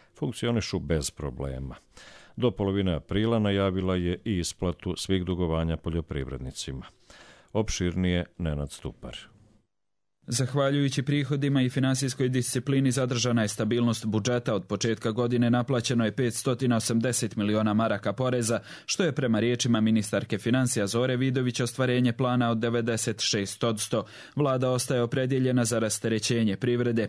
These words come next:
Speaker 2: Ranije je podignut nivo neoporezivog dijela plate,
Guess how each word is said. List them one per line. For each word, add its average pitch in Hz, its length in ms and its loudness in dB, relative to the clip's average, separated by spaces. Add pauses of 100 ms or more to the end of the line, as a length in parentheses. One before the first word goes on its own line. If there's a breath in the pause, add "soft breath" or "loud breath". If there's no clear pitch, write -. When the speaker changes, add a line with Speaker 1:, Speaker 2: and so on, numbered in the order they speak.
(120)
Speaker 2:
Ranije 107 320 2
je 104 60 0
podignut 117 500 0
nivo 120 260 4
neoporezivog 107 760 0
dijela 110 240 0
plate, 127 440 -2